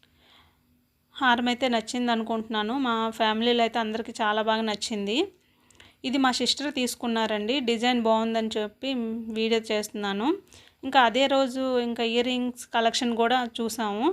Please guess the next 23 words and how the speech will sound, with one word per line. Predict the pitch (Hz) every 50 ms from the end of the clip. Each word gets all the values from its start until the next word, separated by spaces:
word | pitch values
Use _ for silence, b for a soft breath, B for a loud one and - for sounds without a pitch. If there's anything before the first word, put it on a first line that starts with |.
| 381 - _ b b b b b b b b b b -
హారం | - 254 233 226 233 226 226
పైకి, | 220 233 220 208 214 - 240 311 415 440 B B B B B B B _ _ _ _ _ _ _ _ _ _ _ _ -
కానీ | 262 254 262 254
సెట్ | - 254 226 233 - - -
కాలేదు. | 254 240 233 226 220 208 196 214 240 302 349 359 349 B B B B - 262
ఇయర్ | 262 262 269
రింగ్ | 269 269 262 -
కలెక్షన్ | 247 240 240 240 - - 247
అయితే | 247 240 269 254 -
చాలా | 233 220 220 226 240 233 214
బాగుందండి. | 220 214 220 220 226 226 220 214 208 208 226 277 294 -
సిక్స్ | 285 247 - - - 262
సెవెన్ | 254 247 240 240 240 233
గ్రామ్స్లో | 240 233 226 226 233 233 - 247 247 240 233
లైట్ | 220 214 233 226 240 240
వెయిట్లో | 233 233 240 240 226 214
వచ్చాయి, | 208 208 - - 226 214 202 202 226 302 415 392 - _ _ _ _ _ _ _ _ _ _ _ _ _ _ _ _ _ _ _ _ _ _ _ b b b b b b b b b b b b -
కానీ | 277 262 269 262 247
హారం | 226 226 240 240 240
మీదకి | 247 240 240 - -
సెట్ | 240 220 - - 233
అవ్వలేదని | 233 233 226 226 220 226 226 220 220 226
తీసుకోలేదు. | 226 220 220 - - 226 220 214 208 202 214 226